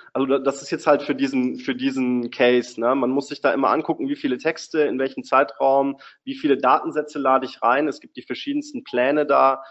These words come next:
und in dem Fall sind das eben, die nennen das Editor-Lizenz, ähm, sind hundertneunundneunzig Euro pro Nutzer, der eben diese Software nutzt, pro Monat. Und, äh, dann zahlst du einen gewissen Centbetrag pro Text. In dem Fall, das darf ich sogar sagen, sind es acht Cent pro Text, der generiert wird.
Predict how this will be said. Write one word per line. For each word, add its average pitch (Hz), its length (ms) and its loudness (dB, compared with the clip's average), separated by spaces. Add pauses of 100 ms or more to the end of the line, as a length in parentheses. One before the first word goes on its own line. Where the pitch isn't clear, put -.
(180)
und 127 100 -6
in 127 100 -4
dem 131 180 -2
Fall 135 300 0
sind 127 160 -8
das 131 180 -6
eben, 131 520 -2 (220)
die 117 60 -10
nennen 127 160 -2
das 120 180 -2
Editor-Lizenz, 143 1080 0 (320)
ähm, 123 240 4
sind 123 200 -6
hundertneunundneunzig 139 880 4
Euro 156 360 6
pro - 180 -6
Nutzer, 160 380 -2
der 139 200 0
eben 131 160 -4
diese 127 200 -12
Software 131 420 -2
nutzt, 170 500 0
pro 127 120 0
Monat. 165 520 0 (520)
Und, 147 520 6
äh, 139 220 4
dann 135 160 2
zahlst 139 460 4
du 147 80 2
einen 135 80 2
gewissen 135 320 -2
Centbetrag 123 680 0
pro 123 100 -6
Text. - 340 -8
In 113 80 -8
dem 120 160 -6
Fall, 120 300 4
das 113 160 -8
darf 113 180 0
ich - 60 -18
sogar - 260 -12
sagen, 123 320 0
sind - 160 -16
es - 160 -6
acht 127 220 -2
Cent 117 360 -4
pro 120 100 -12
Text, - 360 -6
der 110 80 -2
generiert 101 540 -6
wird. - 180 -12